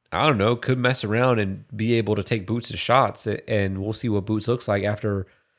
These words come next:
<clears throat> you know, beating the shit out of somebody for four rounds. That's fine with me. It'll be fun. Um, I think Isaac Cruz, the rumors that he's gonna fight Giovanni Cabrera,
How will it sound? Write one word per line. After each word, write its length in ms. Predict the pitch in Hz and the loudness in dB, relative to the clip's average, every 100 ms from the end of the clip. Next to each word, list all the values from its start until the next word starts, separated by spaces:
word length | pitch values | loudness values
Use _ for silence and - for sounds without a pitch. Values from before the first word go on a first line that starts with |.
| _ | _
<clears throat> 340 | _ _ - | _ _ 2
you 440 | 208 190 147 95 - _ _ | 4 6 4 0 -8 _ _
know, 340 | 113 104 101 92 | -2 2 2 0
beating 320 | 92 113 113 | 0 0 2
the 60 | 101 | 0
shit 200 | - 123 | 4 6
out 140 | 113 | 6
of 80 | 98 | 4
somebody 260 | 101 95 | 0 0
for 120 | - 92 | -4 0
four 220 | 110 101 | 4 6
rounds. 640 | 104 110 92 87 - - _ _ _ _ _ _ _ _ | 6 4 2 -4 -10 -12 _ _ _ _ _ _ _ _
That's 320 | 92 92 156 165 | -4 2 4 6
fine 140 | 202 | 4
with 80 | 180 | 4
me. 120 | 110 | 4
It'll 100 | 117 | 4
be 160 | 143 139 | 2 2
fun. 320 | 160 95 92 _ _ _ _ _ _ _ _ _ _ | 2 0 -4 _ _ _ _ _ _ _ _ _ _
Um, 600 | 107 107 104 101 101 104 - _ _ _ _ _ - | 0 2 4 4 2 -4 -10 _ _ _ _ _ -2
I 100 | 117 | 2
think 280 | 143 117 - _ _ - | 2 0 -8 _ _ 0
Isaac 280 | 113 113 107 | 0 0 -2
Cruz, 300 | 123 117 104 | 0 0 2
the 100 | 101 | 0
rumors 340 | 101 107 104 | 2 0 2
that 80 | 101 | 0
he's 100 | 101 | 0
gonna 120 | 101 | -4
fight 260 | - 98 90 | 0 0 0
Giovanni 480 | 101 101 95 95 95 | 0 2 4 2 0
Cabrera, 640 | 95 87 87 90 98 | -2 0 2 4 4